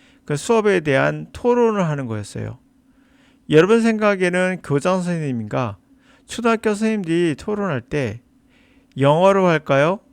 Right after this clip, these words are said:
아니면 핀란드어로 할까요? 상식적으로 여러분 핀란드어 생각하죠? 아니었어요. 영어로 토론하는 걸 직접 봤습니다. 이게 뭐죠?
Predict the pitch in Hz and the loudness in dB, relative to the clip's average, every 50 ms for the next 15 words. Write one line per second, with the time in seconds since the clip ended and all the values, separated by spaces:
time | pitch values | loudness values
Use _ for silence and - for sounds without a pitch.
0 | _ _ _ - - 123 123 139 160 160 - - 226 240 240 233 226 196 160 139 | _ _ _ -8 -6 -4 -4 -4 -6 -6 -6 -6 -4 -2 -2 -2 -2 -2 -2 -2
1 | 123 117 110 101 - - 110 98 101 117 - _ _ _ _ _ _ _ _ _ | -2 -4 -6 -8 -8 -8 -10 -10 -10 -12 -16 _ _ _ _ _ _ _ _ _
2 | _ _ _ _ _ _ - - 220 220 208 208 202 - - 196 185 180 165 143 | _ _ _ _ _ _ -4 -2 -2 0 -2 -4 -6 -6 -4 -2 0 0 0 0
3 | 127 139 147 - - - 240 240 226 220 220 175 151 135 - 123 113 113 156 170 | 0 -2 -4 -6 -6 -2 -2 -2 0 0 -2 -2 -4 -4 -4 -4 -6 -4 -4 -4
4 | 156 127 - _ - 110 98 110 139 147 147 127 117 - - - 110 107 110 123 | -4 -6 -8 _ -10 -8 -6 -4 -2 -2 -2 -4 -4 -6 -8 -8 -8 -8 -10 -14
5 | - _ _ _ _ _ _ - - 131 139 139 143 147 143 147 139 - - 190 | -16 _ _ _ _ _ _ -8 -4 -2 0 0 2 0 0 -2 -4 -6 -6 -6
6 | 175 170 160 151 135 127 123 127 160 185 208 233 - _ _ _ _ _ _ _ | -4 -4 -2 -2 -4 -4 -4 -4 -4 -4 -4 -6 -10 _ _ _ _ _ _ _
7 | - - 143 - - 127 - 120 113 - - 123 110 - - - 147 _ _ - | -12 -10 -8 -6 -6 -6 -4 -6 -6 -6 -8 -10 -10 -10 -12 -14 -16 _ _ -20
8 | - _ _ _ _ _ _ _ _ - 156 185 220 185 139 123 113 - 170 190 | -20 _ _ _ _ _ _ _ _ -8 -4 -2 -2 0 0 -2 -2 -2 -4 -6